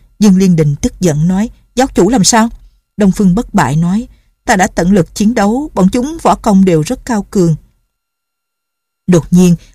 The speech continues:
người lão loạng choạng rồi ngã lăn xuống đất. Nhậm Ngã Hành sợ lão thừa cơ hội nhảy lên, liền vung kiếm chém vào đùi trái của lão. Đông Phương Bất Bại cười đau khổ nói, "Nhậm giáo chủ, cuối cùng giáo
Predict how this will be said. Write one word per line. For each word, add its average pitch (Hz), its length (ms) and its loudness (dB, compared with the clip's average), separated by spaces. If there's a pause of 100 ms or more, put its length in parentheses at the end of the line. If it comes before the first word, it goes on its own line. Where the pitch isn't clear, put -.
người 202 160 4
lão 180 160 -2
loạng 170 240 -2
choạng 151 340 -4
rồi 160 180 0
ngã 147 160 -2
lăn 185 260 0
xuống 196 240 -2
đất. 269 160 -4 (380)
Nhậm 190 160 4
Ngã 185 120 0
Hành 180 300 0
sợ 151 260 -2
lão 160 240 -2
thừa - 180 -2
cơ 180 180 -2
hội 160 240 0
nhảy 156 200 0
lên, 202 240 0 (300)
liền 190 240 4
vung 202 220 2
kiếm 208 320 0
chém 220 300 -2
vào 160 160 -2
đùi 151 160 0
trái 180 240 -6
của - 160 -4
lão. 170 340 -4 (520)
Đông 185 160 2
Phương 165 240 0
Bất 220 200 -4
Bại 151 200 -4
cười 175 260 0
đau 180 180 -4
khổ 156 340 -6
nói, 202 360 -2 (500)
"Nhậm 165 280 0
giáo 185 300 -4
chủ, 170 380 -2 (120)
cuối 330 120 -2
cùng 175 340 2
giáo 214 160 -2